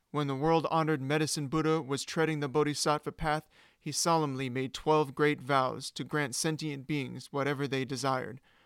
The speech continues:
His first great vow. "I vow that in a future life, when I have attained supreme perfect enlightenment, brilliant rays will shine forth from my body, illuminating countless boundless realms.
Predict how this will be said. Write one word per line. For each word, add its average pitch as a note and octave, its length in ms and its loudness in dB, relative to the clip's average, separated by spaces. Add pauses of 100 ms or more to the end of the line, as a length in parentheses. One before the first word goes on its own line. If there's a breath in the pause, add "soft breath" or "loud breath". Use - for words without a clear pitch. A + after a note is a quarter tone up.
(520 soft breath)
His D#3 160 -6
first D#3 340 0
great C#3+ 240 0
vow. C3 400 0 (1400 loud breath)
"I D3 100 2
vow E3 320 6
that C#3+ 200 0
in C3 80 -2
a C3+ 60 -4
future E3+ 380 -2
life, C#3+ 460 0 (200)
when D3 160 -2
I D3 100 2
have D3+ 180 2
attained E3 400 -2
supreme D#3+ 440 0
perfect D#3 380 -2
enlightenment, C#3 600 -2 (300 soft breath)
brilliant E3 520 4
rays C#3+ 400 4
will C3+ 100 -4
shine D#3 320 2
forth C#3+ 380 2
from C#3+ 180 -2
my C#3 140 4
body, C3 420 2 (320 soft breath)
illuminating D3 680 2
countless D#3 500 -6
boundless D3 520 -2
realms. C3+ 520 -2